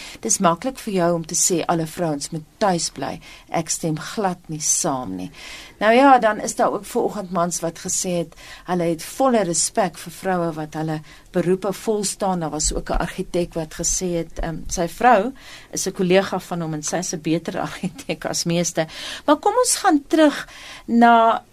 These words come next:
die stand van sake in terme van die ingenieursbedryf. Erika, ek gaan by jou begin. Ons het nou gehoor dat Kevin Griffiths gekla het dat,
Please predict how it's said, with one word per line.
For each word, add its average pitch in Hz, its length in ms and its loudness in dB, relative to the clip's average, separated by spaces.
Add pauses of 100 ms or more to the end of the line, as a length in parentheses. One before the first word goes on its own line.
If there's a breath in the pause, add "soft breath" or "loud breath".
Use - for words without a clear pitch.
die 208 180 -2
stand 240 600 2
van 226 300 2
sake 202 520 2
in 185 160 -2
terme 190 320 2
van 190 180 -4
die 175 120 -2
ingenieursbedryf. 175 1200 0
Erika, 247 380 2
ek 208 60 0
gaan 202 240 -2
by 190 60 2
jou 170 260 4
begin. 180 420 -2 (480 loud breath)
Ons 190 160 -4
het 214 120 -6
nou 190 160 4
gehoor 202 320 0
dat 180 200 -2
Kevin 185 360 0
Griffiths 180 440 0
gekla 196 400 0
het 190 160 -2 (300 loud breath)
dat, 165 360 0